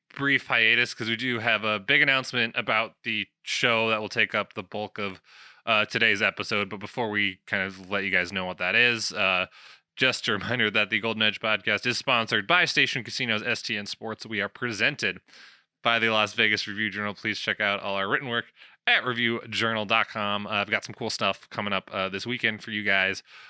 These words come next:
uh, and we are also presented, uh, by Blue Wire. Um, so the big announcement is, uh, you know, we've been doing this show since, uh, I looked back on my, uh, Apple Podcast app, uh, August twenty-eighth,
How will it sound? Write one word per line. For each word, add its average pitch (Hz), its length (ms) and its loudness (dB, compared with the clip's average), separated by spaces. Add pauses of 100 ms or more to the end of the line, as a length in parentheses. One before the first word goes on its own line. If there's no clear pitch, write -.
(120)
uh, 98 160 2
and 120 180 2
we 113 100 2
are 104 100 4
also 101 200 -4
presented, 92 540 -8 (680)
uh, 113 160 4
by 170 300 2
Blue 131 220 -2
Wire. 117 400 4 (520)
Um, 101 380 0 (160)
so 185 420 0 (300)
the 139 60 -16
big 147 320 4
announcement 127 680 0
is, 107 280 0
uh, 95 340 2 (320)
you 120 100 0
know, 107 100 4
we've 110 140 -2
been 104 120 -2
doing 110 240 0
this 104 120 -2
show 104 400 0
since, 95 360 -6
uh, 92 40 -4
I 101 220 0
looked 110 580 0 (120)
back 95 260 0
on 95 240 0
my, 92 300 2
uh, 92 240 0
Apple 92 260 0
Podcast 95 540 -4
app, 101 240 -2
uh, 95 160 -6
August 127 340 2
twenty-eighth, 110 540 -2